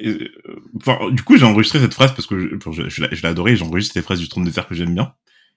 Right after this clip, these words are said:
Et j'ai fait une recherche Google et il y a une super belle illustration, euh, qui est ressortie. Donc sur Tumblr, sur Tum-, sur Tumblr, pardon, il y a un mec qui a fait un dessin de Varys avec cette phrase en légende. Et c'est exactement, euh, le Varys que j'imagine quand je lis cette phrase.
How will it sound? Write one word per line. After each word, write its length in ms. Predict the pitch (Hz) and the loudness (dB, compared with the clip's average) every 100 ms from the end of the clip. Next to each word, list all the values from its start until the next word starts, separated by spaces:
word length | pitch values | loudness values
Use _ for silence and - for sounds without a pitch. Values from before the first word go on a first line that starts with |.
| - | -2
Et 80 | |
j'ai 100 | 101 | 2
fait 120 | 104 156 | 4 4
une 100 | 110 | 4
recherche 320 | 104 101 87 | 2 0 -2
Google 340 | 95 127 180 - | 2 4 4 2
et 160 | 104 | 2
il 80 | 101 | 2
y 40 | 98 | 2
a 40 | |
une 80 | 90 | 2
super 300 | - 139 135 | 2 2 4
belle 160 | 113 | 4
illustration, 580 | 101 101 - 92 107 127 _ | 4 2 0 -2 -2 -6 _
euh, 120 | 82 | -8
qui 120 | 80 - | -6 -4
est 40 | |
ressortie. 420 | - - - 127 - _ _ _ _ - | -4 -6 -6 -8 -8 _ _ _ _ -6
Donc 120 | 98 | -4
sur 160 | - - | -4 4
Tumblr, 520 | 117 110 117 147 135 | 6 8 6 4 0
sur 200 | - 95 | -4 -2
Tum-, 260 | 104 95 73 _ | -2 -2 -4 _
sur 180 | - - | -14 -10
Tumblr, 420 | - 85 82 127 - | -6 -4 -4 -6 -10
pardon, 300 | 82 120 - _ _ _ _ | -8 -8 -8 _ _ _ _
il 40 | 92 | -2
y 40 | |
a 80 | 95 | 2
un 60 | 95 | 4
mec 180 | 127 | 4
qui 80 | - | 4
a 60 | 90 | 0
fait 120 | - | 0
un 80 | 92 | -2
dessin 300 | 90 98 120 | -2 2 2
de 60 | |
Varys 240 | 90 90 120 | 4 2 2
avec 200 | 90 82 | 0 -2
cette 220 | - 90 | -4 -8
phrase 240 | - 110 104 | -4 -2 0
en 60 | |
légende. 440 | 90 87 123 87 69 _ _ _ | 0 2 2 2 -4 _ _ _
Et 80 | 95 | -8
c'est 140 | - | -2
exactement, 840 | 98 90 85 131 - 107 107 131 87 | -2 0 0 0 0 0 2 0 -2
euh, 140 | 82 | -4
le 140 | 85 90 | -2 -2
Varys 320 | 87 104 - | 0 0 0
que 100 | 98 | -2
j'imagine 480 | 85 98 87 98 104 | -2 0 0 0 -2
quand 120 | 85 | -4
je 80 | 82 | -6
lis 80 | |
cette 160 | 101 - | -4 -6
phrase. 380 | - 101 80 | -4 -4 -4